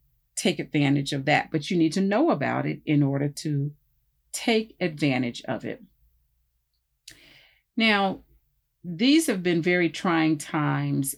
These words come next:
and, uh, the incidents, uh,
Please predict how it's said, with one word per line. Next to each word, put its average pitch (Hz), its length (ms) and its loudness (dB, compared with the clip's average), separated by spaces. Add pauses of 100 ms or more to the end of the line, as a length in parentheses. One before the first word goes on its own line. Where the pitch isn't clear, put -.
and, 143 500 0 (640)
uh, 143 640 0 (140)
the 143 200 -2
incidents, 214 1160 0 (640)
uh, 135 340 -2